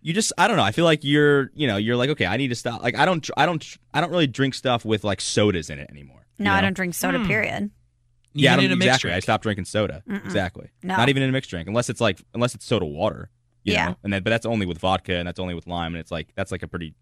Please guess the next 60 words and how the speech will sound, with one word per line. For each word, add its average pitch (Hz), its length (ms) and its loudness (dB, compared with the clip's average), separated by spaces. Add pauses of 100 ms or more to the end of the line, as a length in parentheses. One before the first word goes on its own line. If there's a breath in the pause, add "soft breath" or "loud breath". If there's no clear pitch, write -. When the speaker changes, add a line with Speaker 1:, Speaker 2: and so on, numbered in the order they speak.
(400)
Speaker 1:
basic 90 340 -2
drink. 85 320 -8
If - 60 -10
Speaker 2:
Vodka 196 200 0
Speaker 1:
I'm, 190 40 -4
Speaker 2:
soda 185 180 0
Speaker 1:
I'm 180 80 2
not, 180 80 2
Speaker 2:
lime, 175 140 -2
Speaker 1:
not 185 120 -2
trying 165 200 0
to 165 60 -2
get - 0 -
Speaker 2:
classic. 156 180 -2
Speaker 1:
banged 151 100 -8
Speaker 3:
Yeah, 160 220 0
Speaker 1:
up. 143 60 -6
Speaker 3:
I 190 60 -2
order 165 180 0
Speaker 1:
Yeah. 78 120 0
Speaker 3:
a - 20 -8
vodka 113 300 -4
soda 107 320 -6
here 107 160 -10
and 101 160 -12
there. 98 220 -12 (340 soft breath)
Um, 113 280 -6
okay, 285 440 0
so - 180 -4
maybe 220 220 0
I'll 262 100 0
grow 226 220 0
out 220 200 2
of 185 60 -4
this. - 320 -8 (120)
But 151 140 -4
I, 170 140 0
I, 196 220 0 (220 loud breath)
again, 240 180 0
I 190 80 2
tried, 311 500 0
I 214 80 0
tried 349 380 -4
to 277 80 -10
do 190 100 -4
the 160 100 -6
whiskey 151 300 -6
neat 147 240 -6
thing, 151 220 -2
but 143 200 -6
yeah, 165 280 -10
I - 20 -8
don't 175 180 -4
know. 175 120 -6
Maybe 160 260 -2
I 165 80 -4
was 156 140 -4
just - 180 -6
too 190 100 -4
young. 170 360 -2